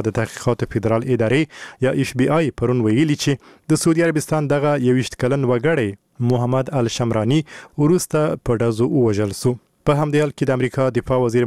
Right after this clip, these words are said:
مارک اسپر پرون ویلي چې ټولو وسلوالو ځواکونو ته یې سپارښتنه کړې چې پر دوو شیانو بیا غور وکړي. په پوځي اډو کې امنیتي تدابیر او د هغو بهرنیو سرتیرو ښه بررسي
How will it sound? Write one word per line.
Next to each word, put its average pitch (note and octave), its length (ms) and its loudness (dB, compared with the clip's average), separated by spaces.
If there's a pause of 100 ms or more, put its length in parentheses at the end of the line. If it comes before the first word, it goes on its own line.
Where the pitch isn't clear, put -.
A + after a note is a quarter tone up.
مارک A#2 260 -4
اسپر A#2+ 360 -2
پرون B2 200 2
ویلي B2 320 2
چې C3 100 0 (460)
ټولو F#3+ 240 4
وسلوالو C#3+ 480 2
ځواکونو C3+ 400 0
ته B2+ 100 2
یې A#2+ 120 -2
سپارښتنه C3+ 520 -2
کړې G#2+ 180 0 (100)
چې G#2+ 280 0
پر A2+ 200 0
دوو D3+ 260 4
شیانو B2+ 460 0
بیا A#2+ 140 0 (160)
غور C#3 260 2
وکړي. G#2 300 -2 (500)
په D3+ 140 0
پوځي D3+ 340 0
اډو C#3+ 240 2
کې C3+ 240 0
امنیتي A#2+ 420 0
تدابیر A2 400 0 (360)
او C3+ 40 4 (140)
د C3 100 0
هغو D3+ 240 0
بهرنیو B2 480 0
سرتیرو A#2+ 480 0
ښه C3 240 -2
بررسي A#2 360 -2